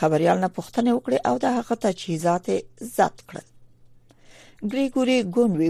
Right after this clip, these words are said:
وایي چې پولیسو هغه د سه شنبې په ورځ د څلورو ساعتونو لپاره نیولی و چې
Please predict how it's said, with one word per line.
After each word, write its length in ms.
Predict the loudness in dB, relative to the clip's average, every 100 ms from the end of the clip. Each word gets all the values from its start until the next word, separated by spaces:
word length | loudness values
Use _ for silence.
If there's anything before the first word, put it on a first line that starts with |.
| 2
وایي 200 | 2 0 0
چې 300 | 2 2 0
پولیسو 420 | -2 -2 2 2 2 0
هغه 220 | -2 0 -2
د 80 | 0
سه 160 | 0 0
شنبې 220 | 2 0 0
په 60 | 2
ورځ 160 | 2 0 -18 -14 0 2
د 140 | 2 2
څلورو 340 | 2 2 2 4
ساعتونو 360 | 2 2 -2 2
لپاره 320 | 2 2 0
نیولی 320 | 2 4 4
و 100 | 2
چې 60 | 0